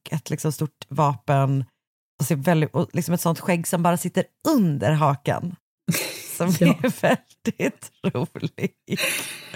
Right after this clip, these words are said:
Speaker 2: Åh, herregud.
Speaker 1: Åh.
Speaker 2: Nej, men det finns, det finns hur mycket som helst om honom. Så att, eh, om man tycker det är spännande med såna här massförbrytare, typ, eller vad man ska kalla det för, så kan man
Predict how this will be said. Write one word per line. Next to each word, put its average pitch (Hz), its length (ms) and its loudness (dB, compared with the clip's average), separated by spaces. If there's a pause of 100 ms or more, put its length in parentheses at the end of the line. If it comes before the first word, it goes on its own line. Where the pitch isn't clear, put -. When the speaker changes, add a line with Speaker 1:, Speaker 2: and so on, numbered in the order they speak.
(600)
Speaker 2:
Åh, 240 300 4
herregud. 185 680 2
Speaker 1:
Åh. 196 1500 -2 (600)
Speaker 2:
Nej, 202 140 4
men 202 120 4
det 220 80 2
finns, 196 440 2 (100)
det 196 140 4
finns 185 280 4
hur 180 240 4
mycket 151 260 4
som 160 120 2
helst - 160 -4
om 143 60 0
honom. - 280 -2
Så - 120 2
att, 175 260 0
eh, 170 500 4 (380)
om 196 140 4
man 196 120 6
tycker 196 220 0
det 190 60 2
är - 20 4
spännande 170 720 4 (180)
med 160 380 2
såna 156 180 2
här 135 300 -2 (500)
massförbrytare, 170 1200 4
typ, - 240 -6
eller - 40 -2
vad - 80 -2
man 147 80 -2
ska 147 100 -4
kalla 147 220 0
det 147 80 -2
för, - 300 -2 (340)
så 143 400 0 (140)
kan 165 180 6
man 147 280 2